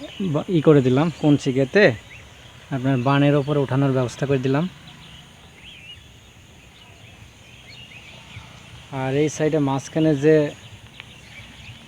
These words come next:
গাছগুলা ছিল, গাছগুলা পচে গেছে। এই যে এটা মা-,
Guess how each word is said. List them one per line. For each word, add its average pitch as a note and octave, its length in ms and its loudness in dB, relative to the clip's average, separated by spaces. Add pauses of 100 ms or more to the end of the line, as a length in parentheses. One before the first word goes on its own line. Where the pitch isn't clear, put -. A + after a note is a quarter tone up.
(280)
গাছগুলা C#3+ 400 2
ছিল, D3+ 280 0
গাছগুলা D3 540 6 (100)
পচে F3 340 8
গেছে। B2 340 4 (1160)
এই D3 160 0
যে C3+ 180 0
এটা D#3 200 6
মা-, C3+ 340 8